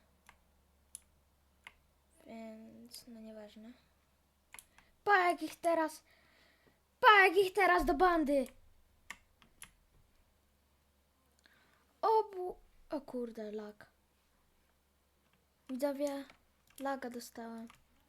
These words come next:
Nic nie widzę. Halo?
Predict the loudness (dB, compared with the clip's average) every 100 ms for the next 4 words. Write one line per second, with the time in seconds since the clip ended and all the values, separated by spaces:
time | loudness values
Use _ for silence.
0 | _ _ _ _ _ _ _ _ -14 -12
1 | -10 -8 -8 -8 -10 -12 -14 _ _ _
2 | _ _ _ _ _ _ _ _ _ _
3 | _ _ _ _ _ _ _ -14 -6 -4
4 | -6